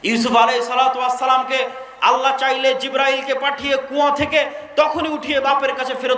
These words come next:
পাঠাতে পারতেন, পাঠাননি। ইউসুফ আলাইহিস সালাতু ওয়াস সালামকে আল্লাহ লম্বা পরীক্ষার মধ্যে দিয়ে পার করেছেন। যে লম্বা পরীক্ষার মধ্যে দিয়ে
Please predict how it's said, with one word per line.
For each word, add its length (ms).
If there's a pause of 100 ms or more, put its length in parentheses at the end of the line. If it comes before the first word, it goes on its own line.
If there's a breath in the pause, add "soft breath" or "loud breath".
পাঠাতে 300
পারতেন, 420
পাঠাননি। 520 (340 loud breath)
ইউসুফ 260
আলাইহিস 200
সালাতু 200
ওয়াস 180
সালামকে 280
আল্লাহ 240
লম্বা 680
পরীক্ষার 440
মধ্যে 260
দিয়ে 140
পার 180
করেছেন। 400 (340 loud breath)
যে 140
লম্বা 340
পরীক্ষার 440
মধ্যে 240
দিয়ে 380